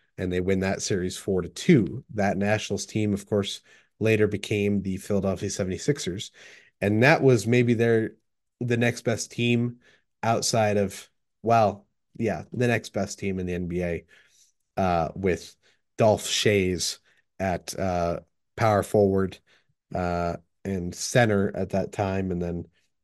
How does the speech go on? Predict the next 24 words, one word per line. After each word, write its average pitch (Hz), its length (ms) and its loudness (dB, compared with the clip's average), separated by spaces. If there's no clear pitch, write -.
uh, 98 380 0
Al 107 220 4
Servey 101 640 0
and, 87 340 -4
uh, 87 180 0
Bill 101 340 2
Gabor 92 460 -4
were 82 100 -6
the 90 120 -6
other 85 300 -6
leaders 92 520 -4
of 87 100 -8
that 90 200 -4
team 90 280 -10
in 87 120 -10
terms 95 240 -10
of 80 100 -12
scoring, 92 460 -2
at 76 100 -10
least. 85 420 -10
Um, 95 380 0
so 143 600 8
<clears throat> - 80 -20
anyways, 147 920 4